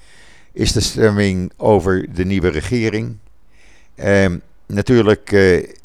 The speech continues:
ik blijf het van minuut tot minuut voor u volgen. En, eh, ik zal kijken in wat voor vorm of live in een podcast. Eh,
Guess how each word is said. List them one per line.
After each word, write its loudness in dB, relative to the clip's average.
ik -6
blijf 4
het -4
van 4
minuut 0
tot 2
minuut -2
voor 0
u -2
volgen. 0
En, 2
eh, 4
ik -4
zal 2
kijken 6
in 0
wat 4
voor -2
vorm 6
of 2
live 4
in -2
een -4
podcast. 0
Eh, -8